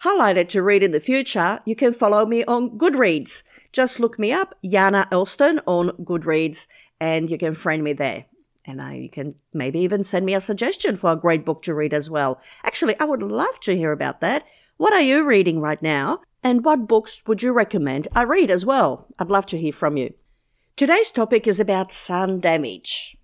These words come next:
And it's an important topic to talk about because I'm finding too many people think that it's just natural part of aging. And they're not consciously aware of the potential consequences of sun damage.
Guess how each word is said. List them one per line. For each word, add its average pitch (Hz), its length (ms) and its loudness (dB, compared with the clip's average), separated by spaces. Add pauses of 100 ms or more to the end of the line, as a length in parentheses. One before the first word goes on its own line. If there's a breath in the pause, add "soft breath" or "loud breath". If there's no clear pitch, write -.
(160)
And 165 140 -6
it's 185 160 -6
an 180 80 -2
important 208 440 -2
topic 170 320 -4
to 165 60 -8
talk 233 300 0
about 147 400 -4 (460 soft breath)
because 226 360 2
I'm 214 300 4
finding 170 840 -2
too 208 440 2
many 214 260 2
people 208 380 0
think 170 260 -2
that 160 100 -2
it's 160 140 -4
just 185 260 -6
natural 170 320 -2
part 156 280 -6
of 151 200 -4
aging. 147 580 -8 (500)
And 214 120 0
they're 226 120 0
not 294 260 0
consciously 247 560 0
aware 202 500 4
of 175 140 0
the 185 80 0
potential 196 760 -2
consequences 196 840 -6
of 147 80 -12
sun 151 240 -6
damage. 151 480 -6